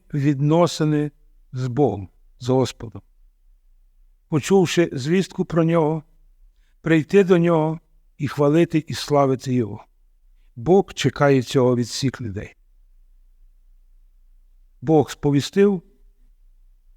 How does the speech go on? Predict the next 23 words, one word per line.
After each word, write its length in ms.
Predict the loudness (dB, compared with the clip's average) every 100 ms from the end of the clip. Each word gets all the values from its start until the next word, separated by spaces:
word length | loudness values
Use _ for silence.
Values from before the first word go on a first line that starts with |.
| _
пастухів, 840 | 0 2 2 2 2 0 0 -4 -2
пастухам 560 | 0 0 0 2 2 2
про 160 | 0
цю 160 | -2 0
добру 560 | 2 2 2 -2 -2 -6 _ -16
звістку 480 | -4 0 0 -2 -6
про 160 | -2 -2
спасіння, 680 | -2 -4 -2 -2 -2 -4 -10 _ _ _ _ _ _ _ _ _ _ _ _ _
щоб 240 | -4 0
вони 240 | 2 4 4
мали 340 | 4 2 2
радість. 680 | 2 0 -6 _ _ -20 -20 _ _ _ _ _ _ _ _ _ -20 _
Ми 160 | 0 0
співали 540 | 2 4 6 6 2 -2 _ _ _ _
на 120 | -6
початку 580 | -4 -2 0 0 -2 -12
псалом, 480 | -6 -2 0 2 2
"Нині 320 | 2 2 2
радість 460 | 2 0 0 -4 -8
стала, 380 | -2 0 2 0
яка 260 | 0 0
не 120 | 0
бувала". 500 | 0 0 2 0 -2